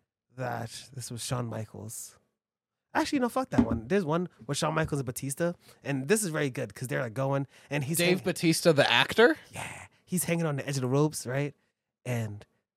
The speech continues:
Speaker 1: Batista, like, swipes his hands, and he falls to the ground, and he falls, and he's, like, so distraught, so emotionally distraught.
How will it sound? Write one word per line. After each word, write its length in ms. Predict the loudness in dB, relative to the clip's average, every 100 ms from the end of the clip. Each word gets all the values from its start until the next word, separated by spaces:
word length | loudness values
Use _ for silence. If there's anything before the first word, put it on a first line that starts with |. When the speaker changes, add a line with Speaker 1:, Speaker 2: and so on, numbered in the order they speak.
| _ _ _ _ _ -12
Speaker 1:
Batista, 400 | -4 -2 0 -2
like, 240 | -4 -8
swipes 300 | -4 -4 -4
his 100 | -8
hands, 380 | -6 -4 -4 -4
and 180 | -8 -16 _ -14
he 140 | -12
falls 380 | -6 -2 -2 -2
to 80 | -4
the 100 | -2
ground, 400 | 0 2 2 0
and 80 |
he 100 | -4
falls, 520 | -6 -2 0 0 -4 -10 -20 _
and 80 | -10
he's, 180 | -6 -6
like, 140 | -6
so 340 | -8 -2 -2 -2
distraught, 600 | -4 -8 -6 -6 -6 -6
so 320 | 0 2 2
emotionally 420 | 2 2 2 -2
distraught. 640 | -4 -6 -2 -2 -4 -10